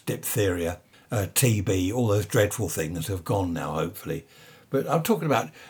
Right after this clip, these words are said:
you know, getting a cold, common cold, getting sore throat, stuff like that.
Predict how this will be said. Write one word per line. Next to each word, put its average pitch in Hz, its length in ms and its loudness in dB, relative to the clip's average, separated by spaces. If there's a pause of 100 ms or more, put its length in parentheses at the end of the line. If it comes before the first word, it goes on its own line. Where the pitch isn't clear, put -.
you 240 120 2
know, 117 60 6
getting 123 280 4
a 120 60 0
cold, 95 540 0 (160)
common 98 400 2
cold, 80 480 -2 (420)
getting 113 360 4
sore 107 300 6
throat, 104 400 0
stuff - 320 -2
like 110 200 0
that. 98 240 -6